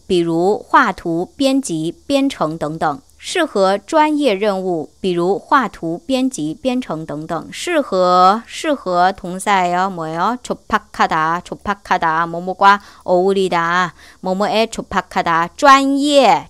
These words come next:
专业, 전문적, 전문. 任务, 임무. 专业任务, 比如, 예를 들어, 画图, 画图, 画图는 뭐예요? 그림, 글이에요. 두는 바로 그림.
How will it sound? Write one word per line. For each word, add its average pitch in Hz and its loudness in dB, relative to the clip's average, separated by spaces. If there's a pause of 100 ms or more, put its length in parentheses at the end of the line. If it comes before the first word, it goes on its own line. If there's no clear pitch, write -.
专业, 269 4
전문적, 202 0 (400)
전문. 190 -2 (760)
任务, 285 6
임무. 175 -4 (560)
专业任务, 254 2
比如, 202 2
예를 175 0
들어, 170 0 (180)
画图, 196 2 (200)
画图, 202 2
画图는 196 2
뭐예요? 170 -4 (440)
그림, 254 0
글이에요. 165 -4
두는 233 -2
바로 170 -4
그림. 170 -8